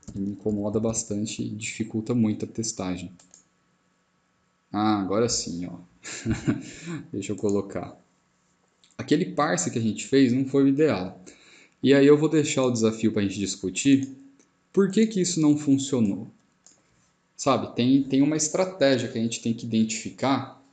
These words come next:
que, bom, eu não, eu não vou cantar bola, eu vou me segurar aqui, eu quero ver quem vai descobrir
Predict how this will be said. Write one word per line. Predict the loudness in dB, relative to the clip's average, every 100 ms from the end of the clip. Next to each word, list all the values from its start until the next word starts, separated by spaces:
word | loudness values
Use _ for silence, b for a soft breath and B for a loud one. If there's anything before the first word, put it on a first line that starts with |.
| _ _ b b b b b -20 _ _ _ _ -8
que, | 2 4 4 2 0
bom, | 0 2
eu | 4
não, | 4
eu |
não | 4 4
vou | 2
cantar | -2 0 -2
bola, | -2 -4
eu | -4
vou | 0 0
me |
segurar | 0 -2 0 0
aqui, | -2 -6
eu |
quero | -2 -2
ver | 0 -2
quem | 0
vai | 0 0
descobrir | -4 -8 -6 -2 -4 -4